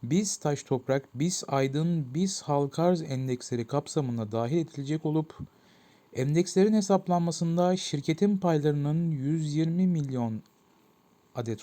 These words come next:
olduğu, fiili dolaşımdaki pay oranının ise yüzde yirmi olarak dikkate alınacağını belirtti bizlere Borsa İstanbul A Ş. Siz değerli yatırımcıların bilgisine sunmak istedim.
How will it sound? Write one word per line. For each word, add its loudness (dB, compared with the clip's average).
olduğu, 2
fiili 2
dolaşımdaki 2
pay 2
oranının 0
ise -2
yüzde 2
yirmi 4
olarak 2
dikkate -4
alınacağını 0
belirtti 0
bizlere 0
Borsa 0
İstanbul -4
A 2
Ş. -2
Siz 0
değerli 4
yatırımcıların 0
bilgisine -2
sunmak -4
istedim. 0